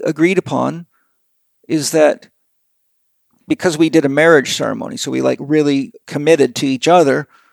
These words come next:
I said, "Okay, so what are we gonna do if one of us wants to have sex with somebody else?" So the agreement was, is that we bring it home and we talk about it.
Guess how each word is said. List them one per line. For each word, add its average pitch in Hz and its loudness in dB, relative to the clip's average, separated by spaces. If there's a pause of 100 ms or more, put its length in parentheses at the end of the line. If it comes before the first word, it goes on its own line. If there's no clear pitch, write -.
(340)
I 139 -14
said, 160 -4
"Okay, 156 -2
so 156 -4 (400)
what 185 2
are 196 6
we 185 2
gonna 165 -2
do 156 6
if - -4
one 156 0
of 139 -2
us 139 -6
wants 143 -6
to 135 -6
have 120 -6
sex - -4
with - -10
somebody 127 -6
else?" 190 -2 (760)
So 175 -4
the 170 2
agreement 185 0
was, 156 0
is 160 -6
that 160 -6
we 156 -2
bring 160 0
it 156 -8
home 160 -6
and 156 -8
we 156 -6
talk 196 4
about 143 2
it. 165 0